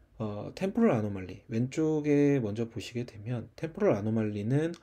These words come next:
가운데 보이시는, 어, 피겨의, 어, 왼쪽과 같은 아노말리 상태를 의미를 하는데,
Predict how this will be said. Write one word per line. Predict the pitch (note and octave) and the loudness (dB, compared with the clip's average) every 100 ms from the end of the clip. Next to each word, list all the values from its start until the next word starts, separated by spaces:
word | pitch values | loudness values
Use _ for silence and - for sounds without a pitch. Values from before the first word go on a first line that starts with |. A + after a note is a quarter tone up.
| - - _ | -18 -20 _
가운데 | - G#2+ B2+ C#3 | -4 0 4 4
보이시는, | C#3 A2 A2+ G#2+ G2+ B2 C#3 - _ | 4 2 2 -2 -4 -6 -6 -12 _
어, | A2 | -10
피겨의, | - D3 D3+ D3+ D3 - _ | -4 0 2 0 -2 -14 _
어, | G#2+ | -6
왼쪽과 | G2+ A2+ C#3 C#3 | -4 -4 -4 0
같은 | B2+ A#2+ | 0 -2
아노말리 | F#2 G#2+ G#2+ G#2 G#2 G2 G2 | -4 -4 -4 -4 -6 -6 -8
상태를 | G2 C3 C3+ D3 A2+ | -8 -6 -4 -2 -4
의미를 | F2+ F2+ G2+ | -4 -10 -6
하는데, | C3 C3+ F#2+ G2+ | 0 0 -2 -6